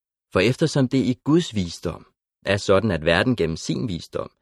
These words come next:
ikke fik lært Gud at kende, besluttede Gud gennem tåbeligheden i det, der forkyndes, at frelse dem, der tror. For jøderne beder om tegn, og grækerne søger efter visdom.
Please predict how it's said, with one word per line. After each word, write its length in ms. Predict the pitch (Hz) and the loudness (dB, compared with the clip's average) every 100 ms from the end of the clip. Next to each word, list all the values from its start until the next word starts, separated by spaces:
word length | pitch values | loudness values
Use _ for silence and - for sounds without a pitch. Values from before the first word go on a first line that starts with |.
| _ _ - | _ _ -2
ikke 160 | 120 175 | 0 0
fik 180 | 143 98 | -4 -4
lært 300 | 90 73 - | -4 -4 -6
Gud 140 | 80 | -8
at 120 | 80 - | -8 -8
kende, 380 | 80 73 80 - _ _ _ _ _ _ _ - | -10 -10 -12 -20 _ _ _ _ _ _ _ -4
besluttede 580 | 95 - 139 165 170 147 | -4 2 4 4 2 0
Gud 300 | 120 117 131 | 0 0 0
gennem 320 | 117 85 101 | -2 -2 -4
tåbeligheden 800 | - 110 135 151 131 107 - 82 | 0 4 4 2 -4 -4 -4 -4
i 60 | |
det, 180 | 82 87 | -4 -4
der 60 | 90 | -6
forkyndes, 500 | 90 - 90 87 - - _ _ - | -8 -8 -8 -8 -16 -20 _ _ -14
at 120 | - - | -12 -2
frelse 360 | 92 107 - | 0 0 -4
dem, 240 | - 82 80 | -6 -6 -6
der 100 | 95 | -12
tror. 300 | - - - - _ _ _ _ _ _ _ _ _ _ _ _ _ _ _ _ _ _ _ _ _ _ _ _ _ _ _ _ _ _ _ _ | -12 -14 -14 -20 _ _ _ _ _ _ _ _ _ _ _ _ _ _ _ _ _ _ _ _ _ _ _ _ _ _ _ _ _ _ _ _
For 80 | - 87 | -2 2
jøderne 400 | 98 139 165 120 | 6 10 10 8
beder 180 | - 80 | 4 0
om 80 | 80 | 0
tegn, 380 | - 90 57 - _ _ | -6 -6 -6 -10 _ _
og 140 | - 87 | -10 -2
grækerne 500 | - 127 120 101 85 | 2 2 2 -2 -2
søger 280 | - 90 87 | -2 0 0
efter 160 | 85 80 | -2 -6
visdom. 520 | 101 110 - - | -6 -8 -12 -14